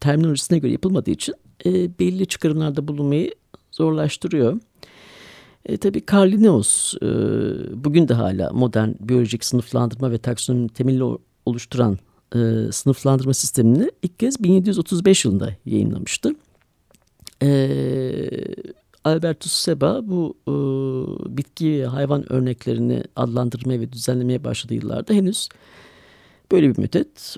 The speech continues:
metot ortada yoktu ya da henüz ona ulaşmamıştı. Dediğim gibi, e, tezahürüs, e, benzersiz bir barok belge niteliğinde, e, hem bilimsellik hem de estetik ve sanatsal yönüyle,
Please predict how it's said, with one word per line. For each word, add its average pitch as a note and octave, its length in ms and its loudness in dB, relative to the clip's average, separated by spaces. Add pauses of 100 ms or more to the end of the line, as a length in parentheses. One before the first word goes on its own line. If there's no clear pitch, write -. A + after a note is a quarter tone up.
(120)
metot - 340 -2
ortada D3 300 0
yoktu C#3+ 320 2
ya G#2 140 4
da A2+ 80 2
henüz D3+ 540 -2
ona C3 240 2
ulaşmamıştı. - 760 -10 (1080)
Dediğim F4+ 260 -2
gibi, A3+ 340 4 (120)
e, F3+ 60 6 (600)
tezahürüs, G3 760 6
e, D#3 440 2
benzersiz E3+ 520 6
bir F3 120 2
barok D#3+ 340 4
belge D3 300 4
niteliğinde, A2 580 2 (1200)
e, A#2+ 200 4
hem C#3 260 4
bilimsellik A2+ 640 -2
hem C3 200 4
de B2+ 220 2 (360)
estetik - 340 -2
ve B2+ 60 4
sanatsal C3+ 520 2
yönüyle, G#2+ 340 0